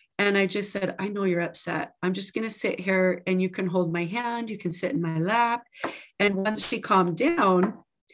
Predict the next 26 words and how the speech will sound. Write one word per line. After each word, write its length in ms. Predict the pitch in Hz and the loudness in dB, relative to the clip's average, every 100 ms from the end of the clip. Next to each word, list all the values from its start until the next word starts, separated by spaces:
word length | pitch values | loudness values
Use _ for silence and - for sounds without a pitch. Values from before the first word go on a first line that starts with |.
| _ _ _ | _ _ _
you 100 | - | -2
know, 100 | 220 | 2
we 120 | 196 202 | 2 2
went 240 | 202 190 | 0 2
and 100 | 190 | 0
had 200 | 196 202 | 2 2
a 40 | |
conversation 1000 | 190 208 180 185 196 185 196 185 185 - - | 2 0 0 0 2 2 2 2 2 -2 -4
with 320 | 185 185 185 | -2 -2 -2
her 120 | 185 | -2
friend. 580 | 180 233 220 180 196 254 - _ _ _ _ - | 0 2 4 4 2 -2 -8 _ _ _ _ 0
And 320 | 196 196 185 | 4 4 2
his 280 | 180 247 277 | 4 6 6
mom 420 | 226 214 214 214 - - - | 6 6 6 4 -4 -18 -8
showed 280 | - 226 214 | 2 4 6
up 160 | 208 208 | 4 2
and 120 | 190 | 0
said, 260 | 185 165 | 0 0
"You 160 | 175 381 | 6 6
apologized 760 | 494 - 320 320 269 262 262 262 | 6 8 8 8 6 6 6 2
to 100 | 240 | 4
her. 200 | 226 190 | 6 6
You 220 | 202 349 | 4 4
really 240 | 392 370 | 6 6
upset 380 | 277 - - 208 | 6 4 0 2
her." 220 | 202 180 | 2 0